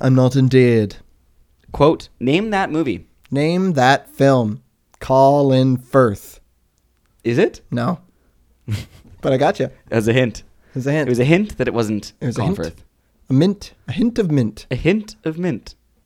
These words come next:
Speaker 2: from Colin Firth.
Speaker 1: <laughs>
Speaker 2: It's his cologne.
Speaker 1: That's
Speaker 2: It
Speaker 1: a
Speaker 2: just
Speaker 1: great
Speaker 2: smells like
Speaker 1: cologne.
Speaker 2: mint.
Speaker 1: Yeah, Hint of Mint
Speaker 2: Yeah.
Speaker 1: by Colin Firth.
Speaker 2: I would wear something that smells like Colin Firth.
Speaker 1: Yeah. Are you we-, do you really wear, uh, cologne?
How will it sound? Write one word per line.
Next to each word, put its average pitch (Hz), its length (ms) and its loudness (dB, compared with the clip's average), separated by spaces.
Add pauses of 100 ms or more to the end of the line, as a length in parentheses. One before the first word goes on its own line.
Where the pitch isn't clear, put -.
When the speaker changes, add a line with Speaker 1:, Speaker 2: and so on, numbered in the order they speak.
(640)
Speaker 2:
from 113 140 -6
Colin 127 200 -4
Firth. 113 200 -10
Speaker 1:
<laughs> - 680 0
Speaker 2:
It's - 120 -6
his 117 200 0
cologne. 101 440 -2
Speaker 1:
That's 147 180 -2
Speaker 2:
It 151 40 -2
Speaker 1:
a - 20 2
Speaker 2:
just 107 80 -4
Speaker 1:
great 117 180 2
Speaker 2:
smells 98 40 -6
like 117 60 0
Speaker 1:
cologne. 127 220 0
Speaker 2:
mint. 117 120 -4
Speaker 1:
Yeah, 131 160 -2
Hint 143 260 0
of 127 80 0
Mint 131 300 -2 (100)
Speaker 2:
Yeah. 82 220 -8 (120)
Speaker 1:
by 131 120 -2
Colin 127 280 -2
Firth. 117 380 -6 (180)
Speaker 2:
I 233 160 2
would 196 220 0
wear 113 260 4
something 117 280 -2
that 107 100 -4
smells 110 200 -2
like 98 100 -4
Colin 95 200 -6
Firth. 110 300 -10 (240)
Speaker 1:
Yeah. 311 240 -4 (100)
Are - 80 0
you 330 140 4
we-, 139 220 2
do 175 100 -2
you 262 100 2
really 151 340 2
wear, 131 680 0 (800)
uh, 127 480 -6
cologne? 135 380 -4